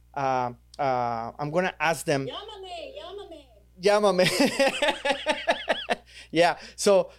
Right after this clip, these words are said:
Speaker 1: we, we are gonna ask them to, to send me a message so I can refer it to you. You can take care of them,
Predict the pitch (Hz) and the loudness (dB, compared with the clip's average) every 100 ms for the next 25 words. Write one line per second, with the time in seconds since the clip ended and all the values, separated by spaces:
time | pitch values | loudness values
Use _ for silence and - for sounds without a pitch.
0 | _ 170 202 - 190 214 220 208 214 202 | _ 2 2 4 6 6 6 4 4 4
1 | 190 180 196 - 170 160 - 151 147 - | 2 0 0 2 2 0 -4 -6 -6 -8
2 | 143 170 185 202 190 180 175 190 180 170 | 0 2 2 2 2 2 2 2 0 0
3 | - - 160 160 175 175 - 170 175 - | -2 4 4 4 2 2 4 4 4 -4
4 | 180 165 165 165 165 160 156 160 170 160 | -6 -4 -2 -4 -4 -6 -4 -2 -2 2
5 | 160 160 160 160 165 165 | 2 4 2 2 0 -2